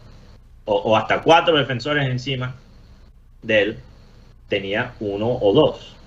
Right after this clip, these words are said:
Y para un jugador como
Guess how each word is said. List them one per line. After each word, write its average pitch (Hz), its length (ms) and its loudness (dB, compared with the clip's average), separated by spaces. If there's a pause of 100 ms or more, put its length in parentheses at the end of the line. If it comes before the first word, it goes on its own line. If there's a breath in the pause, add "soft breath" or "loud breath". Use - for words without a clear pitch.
(1120)
Y 101 100 -8
para 98 240 2
un 123 140 2
jugador 127 380 6
como 107 340 -4